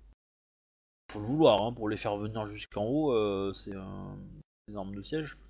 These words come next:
Après, ils peuvent les construire sur place, mais pareil, il faut quand même prendre le bois qui est un peu plus bas et le faire monter. Et puis ils ont pas forcément, euh, non plus, euh, les, les crabes le feraient,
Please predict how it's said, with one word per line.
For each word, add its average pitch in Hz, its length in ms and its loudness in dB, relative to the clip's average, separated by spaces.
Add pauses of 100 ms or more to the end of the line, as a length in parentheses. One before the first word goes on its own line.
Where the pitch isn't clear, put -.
(400)
Après, 131 200 8
ils 190 60 6
peuvent 160 160 10
les 139 80 10
construire 135 640 2 (640)
sur - 180 -4
place, - 480 2 (480)
mais 113 80 -4
pareil, 127 300 8
il 151 40 4
faut 127 120 -4
quand 113 180 0
même 131 80 -2 (120)
prendre 120 200 -2
le 113 100 -2
bois 127 200 6
qui 123 120 -6
est - 20 -2
un 104 80 -4
peu 107 100 -8
plus 113 140 -8
bas 160 240 6 (1800)
et 107 100 -4
le 107 140 -4
faire 110 180 -6
monter. 139 560 0 (400)
Et 107 80 -4
puis - 200 -12
ils 104 100 -4
ont 98 60 -2
pas 135 160 4
forcément, 127 720 -4
euh, 104 340 -4
non 101 180 -8
plus, 135 340 -8
euh, 92 60 -2
les, 98 180 -4
les 127 120 0
crabes 147 220 4
le 147 80 4
feraient, 120 260 0